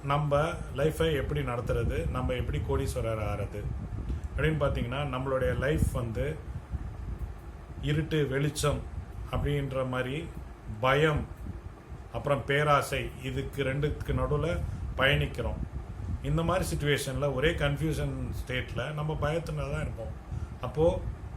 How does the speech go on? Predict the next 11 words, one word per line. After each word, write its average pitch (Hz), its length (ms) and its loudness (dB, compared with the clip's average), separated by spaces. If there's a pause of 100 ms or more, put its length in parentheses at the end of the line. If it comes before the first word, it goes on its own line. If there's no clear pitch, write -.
(240)
நம்ம 143 180 2
கரெக்டான 165 480 4
டிசிஷன் 135 460 0
எடுக்க 123 200 0
மாட்டோம். 110 400 0 (360)
இதனால 156 340 4
தான் 165 140 0
நம்ம 143 200 0 (100)
ஆட்டோமேட்டிக் 147 580 2
ரூட் 127 240 -2
எடுக்கணும் 113 440 0